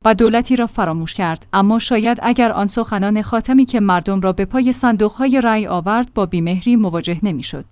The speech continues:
و گام‌های مناسبی در مسیر آن برداشته می‌شد یا مسیر دولتش آنقدر در دولت بعدی تخریب نمی‌شد، الان بحث‌ها بر سر فاصله هر روز بیشتر ما نسبت به دموکراسی و فاصله حکومت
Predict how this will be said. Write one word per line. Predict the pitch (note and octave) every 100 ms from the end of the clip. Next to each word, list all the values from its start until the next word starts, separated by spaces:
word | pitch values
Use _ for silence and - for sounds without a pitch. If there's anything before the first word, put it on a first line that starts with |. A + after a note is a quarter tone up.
| -
و | G#3
گام‌های | G#3 C4+ B3+ D4 B3
مناسبی | G3+ G3 - A#3+ B3+
در | A#3 G3
مسیر | G3+ G3+ C4
آن | C4 G3+ G#3
برداشته | G3 E3+ E3 D#3+ E3
می‌شد | D3+ D3+ A3 A3
یا | G#3+
مسیر | F#3+ G3 - C#4+
دولتش | C4 G3+ F3+ E3+ F3+ -
آنقدر | - G#3 G3+ G#3 G#3+ G3
در | G3+
دولت | F#3 G3+ A#3 B3+
بعدی | C4 G#3+ G#3 A3+
تخریب | B3 A#3 F#3+ G3 F#3+
نمی‌شد، | F#3+ D3+ - A3+ -
الان | G3 F#3 - B3 B3 -
بحث‌ها | F#3 F3 - B3
بر | B3+ A#3+
سر | - C4+
فاصله | B3+ B3 B3 C4+ D4
هر | C#4 B3+ B3+
روز | A#3+ A3
بیشتر | G#3+ F#3+ G#3+ G3
ما | F#3+ F#3+
نسبت | F#3 F3+ A#3+ A#3
به | A3
دموکراسی | G3+ F#3+ F#3 G3 F#3 - B3+
و | G#3+
فاصله | A3+ A3 C4 C4+ B3+
حکومت | G#3 G3+ - C#3 C#3 -